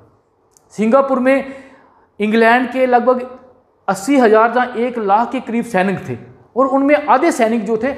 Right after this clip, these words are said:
वो भारतीय थे, क्योंकि अंग्रेज़ों की फ़ौज में, भारत में जो अंग्रेज़ों की फ़ौज थे उसमें एटी परसेंट भारतीय थे और यही फ़ौज उन्होंने ले जाके वर्ल्ड वॉर सेकंड में लड़ाई थी।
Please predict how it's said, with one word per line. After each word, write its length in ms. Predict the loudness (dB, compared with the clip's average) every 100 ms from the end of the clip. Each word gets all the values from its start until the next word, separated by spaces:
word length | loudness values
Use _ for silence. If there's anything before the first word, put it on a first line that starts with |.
| -6
वो 80 | -2
भारतीय 400 | 2 2 0 -6
थे, 120 | -8 -10 -16 _ _ _ _ _ _ _ -6
क्योंकि 300 | -4 0 0 -2 -12 -8
अंग्रेज़ों 400 | 0 2 4 2
की 120 | -2 -4
फ़ौज 320 | -2 -2 -2
में, 320 | -4 -4 -6 -16 -20 _ -4
भारत 360 | 0 2 0
में 100 | 0
जो 100 | 2
अंग्रेज़ों 300 | 2 2 -2
की 120 | -2 -4
फ़ौज 300 | -4 -4 -4
थे 120 | -8 -10 -20 -12
उसमें 600 | -8 0 2 2 -2 -14 -20 -20 _ _ -2
एटी 220 | 2 2
परसेंट 340 | 2 0 0
भारतीय 400 | 0 -2 -2 -4
थे 160 | -4 -8 -14 -10
और 120 | -6 0
यही 240 | 2 2
फ़ौज 280 | 2 0 0
उन्होंने 380 | -2 -4 -4 -4 -10 -18 -6
ले 160 | -2 2
जाके 300 | 0 0 -6 -8 -18 -2
वर्ल्ड 180 | 0 2
वॉर 100 | 0
सेकंड 320 | 0 -2 0
में 120 | 0
लड़ाई 280 | 0 -2 -6
थी। 200 | -10 -18